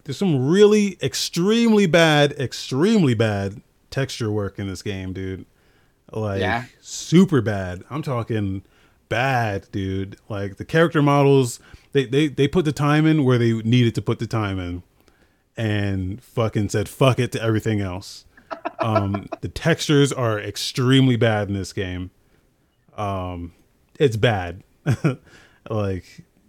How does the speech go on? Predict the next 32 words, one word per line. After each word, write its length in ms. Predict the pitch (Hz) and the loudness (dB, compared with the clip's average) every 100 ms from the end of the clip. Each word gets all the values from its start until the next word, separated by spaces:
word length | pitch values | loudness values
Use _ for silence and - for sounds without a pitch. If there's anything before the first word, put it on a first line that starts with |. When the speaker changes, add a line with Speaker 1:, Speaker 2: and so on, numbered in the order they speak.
| _ _ | _ _
Speaker 1:
um, 460 | 113 104 98 98 - - | -8 -6 -6 -6 -10 -10
uh, 140 | 107 107 | -10 -6
like, 320 | 104 101 - - | -6 -6 -10 -14
walls 720 | 147 110 120 127 131 135 127 | -8 0 2 4 2 2 0
and 160 | 110 101 | 0 2
doors 580 | 120 123 127 123 123 110 | 2 4 4 2 0 -2
and 480 | 104 101 101 98 98 _ | -2 -2 -2 -4 -8 _
fences 840 | - 139 127 143 131 131 131 113 | -2 0 0 0 0 0 0 -2
and 420 | 110 104 104 98 | -4 -4 -4 -6
floors 640 | - 131 131 131 135 123 | -4 -2 2 2 2 0
and 420 | 110 107 104 98 - _ _ _ _ _ _ - _ | -2 -2 -2 -4 -6 _ _ _ _ _ _ -20 _
anything 320 | 139 175 190 180 | 2 4 4 4
with 140 | 147 | 4
a 20 | |
texture 500 | 135 165 143 - 113 | 2 0 0 0 0
that's 180 | 104 95 | 0 0
not 180 | 123 113 | 0 0
a 60 | - | 0
character 600 | 123 127 123 135 139 - | 0 2 2 2 2 0
looks 220 | 117 117 | -4 -2
bad. 340 | 110 107 92 90 _ _ _ _ _ _ | -2 -2 -4 -10 _ _ _ _ _ _
Speaker 2:
Oh, 200 | 131 120 113 | -10 -10 -10
it's 100 | - | -10
so 200 | 117 104 | -10 -6
frustrating. 640 | 110 107 - 107 107 110 _ _ | -6 -8 -10 -10 -10 -12 _ _
<laughs> 60 | 127 - _ - - _ _ _ _ _ _ _ - _ _ - | -20 -20 _ -20 -20 _ _ _ _ _ _ _ -20 _ _ -10
Speaker 1:
Um, 500 | 98 101 98 92 90 _ _ _ _ _ _ - | -6 -6 -6 -6 -10 _ _ _ _ _ _ -20
yeah, 640 | 117 117 120 113 104 95 | -20 -10 -4 -2 -2 -6
like, 280 | 104 104 95 | -6 -4 0
you 80 | 151 | 0
can 160 | 147 | 0
tell, 480 | - 147 131 123 | 0 0 2 0